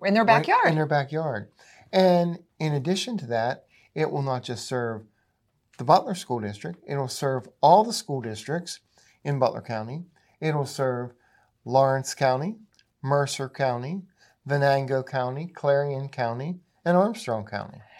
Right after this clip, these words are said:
Speaker 1: Well, it sounds like there's gonna be a lot of job opportunities that are gonna become available when this property gets up and running.
Speaker 2: Well, it, it's, it's interesting that you say that.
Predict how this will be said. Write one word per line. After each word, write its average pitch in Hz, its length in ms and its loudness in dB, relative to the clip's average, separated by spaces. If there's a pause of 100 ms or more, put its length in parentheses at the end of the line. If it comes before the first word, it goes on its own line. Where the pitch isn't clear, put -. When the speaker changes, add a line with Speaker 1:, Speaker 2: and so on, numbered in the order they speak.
(180)
Speaker 1:
Well, 220 200 6
it 220 80 -2
sounds 254 340 2
like 196 220 0
there's 190 180 -2
gonna 185 160 0
be 175 140 0
a 170 100 4
lot 170 320 6
of 170 340 2 (160)
job 214 400 6
opportunities 160 1040 0 (100)
that 170 260 2
are 175 80 0
gonna 185 160 -2
become 175 280 -2
available 185 720 2
when 175 280 -4
this 170 220 -6
property 175 640 -2
gets 175 200 -8
up 165 140 0
and 165 140 -6
running. 247 320 -6 (640)
Speaker 2:
Well, 143 340 6
it, 127 320 -6
it's, - 320 -16
it's 117 300 -12
interesting 139 640 -8
that 151 100 -12
you 143 80 -10
say 127 240 -2
that. 95 280 -12